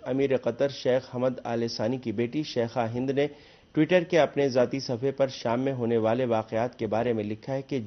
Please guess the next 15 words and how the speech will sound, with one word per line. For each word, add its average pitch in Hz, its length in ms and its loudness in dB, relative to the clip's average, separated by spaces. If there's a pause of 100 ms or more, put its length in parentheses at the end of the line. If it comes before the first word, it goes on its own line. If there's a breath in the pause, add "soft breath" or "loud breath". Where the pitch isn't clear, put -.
जो 113 120 0
कुछ 143 280 -6
शाम 110 220 -2
में 127 120 -2
हो 113 140 -4
रहा 117 200 -2
है 147 200 0 (360 loud breath)
वो 143 100 8
इंसानियत 165 500 4
के 131 100 -4
खिलाफ 110 360 -2
जुर्म 123 220 0
है 175 160 4
और 127 320 4
इसका 123 320 0